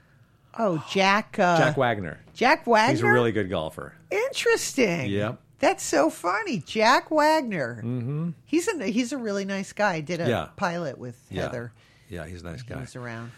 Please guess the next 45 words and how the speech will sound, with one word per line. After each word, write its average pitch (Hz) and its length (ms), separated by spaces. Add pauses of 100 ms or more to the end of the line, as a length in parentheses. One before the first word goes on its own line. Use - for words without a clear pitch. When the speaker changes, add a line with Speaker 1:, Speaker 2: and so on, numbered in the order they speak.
(260)
Speaker 2:
And 92 140
a - 20
really 87 220
good 82 140
golfer. 78 540 (160)
And, 107 360
uh, 107 180
let's 117 200
see, 95 280
who 104 300
else? 90 380
Uh, 90 80
Speaker 1:
I'm 226 120
always 208 220
curious. 131 680 (520)
Speaker 2:
You 233 80
know, 226 140
most 180 300
people 143 240
aren't 104 180
good 92 160
golfers. 78 640 (260)
Speaker 1:
Uh-huh. 151 340 (320)
Speaker 2:
They 120 120
say 156 220
they 135 120
are, 87 300 (520)
and 107 120
they'll 107 80
tell 123 160
you 117 100
their 101 120
handicap, 92 600
but 92 180 (240)
Speaker 1:
Right. 135 360
Speaker 2:
you 110 80
have 110 160
to - 80
kinda, 98 200
like, 82 220
add 90 260
ten 82 320
to 76 100
their 78 100
handicap. - 500